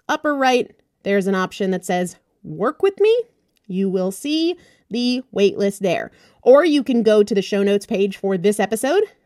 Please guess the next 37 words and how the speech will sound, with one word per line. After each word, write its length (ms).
I 100
will 220
link 240
to 100
the 80
wait 200
list 300
under 240
the 100
word 340
resources. 920
primal 300
potential 580
dot 200
com 240
forward 280
slash 280
four 480
six 480
four 380
is 160
the 80
show 200
notes 260
page 300
for 180
today's 280
episode. 440
Or 140
you 120
can 140
go 280
directly 580
to 100
the 80
wait 200
list, 380